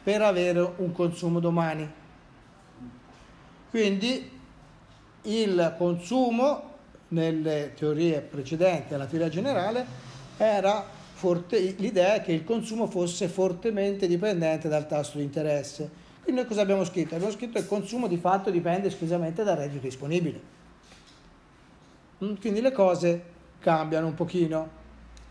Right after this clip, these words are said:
E ora vediamo bene perché. Quindi a que-, abbiamo questo punto di intersezione e il punto di equilibrio cambia quando si sposta la I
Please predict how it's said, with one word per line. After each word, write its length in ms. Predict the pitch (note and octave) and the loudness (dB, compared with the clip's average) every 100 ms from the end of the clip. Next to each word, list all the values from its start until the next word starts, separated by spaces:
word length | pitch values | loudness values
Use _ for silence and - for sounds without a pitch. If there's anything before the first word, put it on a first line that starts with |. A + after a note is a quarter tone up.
| - - - - - - - - | -20 -20 -20 -20 -20 -20 -10 2
E 100 | G3+ | 4
ora 220 | D#3+ E3+ | 6 4
vediamo 460 | D#3 D3+ C#3+ D3+ | 2 0 0 -2
bene 280 | C#3+ C#3 C#3+ | -2 -2 -4
perché. 480 | B2 C#3+ - D3+ D3 - - - - - - - - | -6 -6 -4 -6 -6 -14 -20 -20 -20 -20 -20 -20 -6
Quindi 180 | F3+ D#3+ | -2 -2
a 60 | |
que-, 360 | F3 F#3 E3+ F3 | -2 0 0 -2
abbiamo 340 | E3+ D#3+ D#3+ C#3 | -4 0 0 -2
questo 240 | C3 D3+ | -6 -8
punto 320 | - E3 G#3+ | -6 -4 -2
di 160 | G#3 A3+ | -2 -4
intersezione 960 | A3 C4+ C4+ D#4+ - E3 D3 D3+ E3+ - - - - - - - - - - - | 0 0 0 -6 -2 -2 -2 -4 -8 -14 -20 -20 -20 -20 -20 -20 -20 -20 -20 -4
e 120 | - F3+ | 2 2
il 100 | F3 | 2
punto 580 | B3 G3 - E3 D#3 - | -2 -2 0 -2 -2 -2
di 140 | E3 | -2
equilibrio 560 | E3+ B3+ G3 D3 E3+ F#3 | 0 0 0 2 0 0
cambia 600 | F#3+ B2+ A#2 E3 C4+ - - - | 0 -2 -4 -2 -2 -6 -20 -2
quando 380 | A3 D#3 D#3 F3+ | 0 0 -2 -4
si 140 | B3 | -6
sposta 500 | A3 - D3+ C#3 G3+ | -4 -2 -2 -2 0
la 140 | F#3+ B3 | 0 0
I 200 | F3 | 0